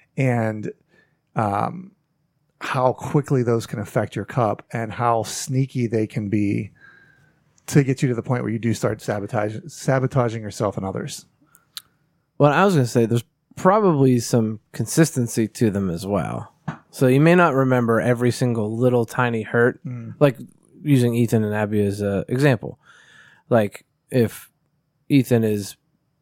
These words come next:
Speaker 2: you know, bugging Abby or taking her something and, and hurting her sense of security,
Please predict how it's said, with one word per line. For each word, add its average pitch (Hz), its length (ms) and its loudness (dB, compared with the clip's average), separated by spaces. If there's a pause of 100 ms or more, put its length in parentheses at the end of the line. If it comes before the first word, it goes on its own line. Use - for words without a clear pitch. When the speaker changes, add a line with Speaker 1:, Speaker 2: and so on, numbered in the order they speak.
(340)
Speaker 2:
you 127 120 2
know, 95 260 -2 (580)
bugging 110 360 0
Abby 104 420 -2
or 92 160 -6
taking 117 460 -2
her 104 180 -8
something 107 400 -2
and, 104 300 -6 (100)
and 110 400 0
hurting 123 360 0
her 113 180 0
sense 117 300 -2
of 104 220 -6
security, 131 520 -2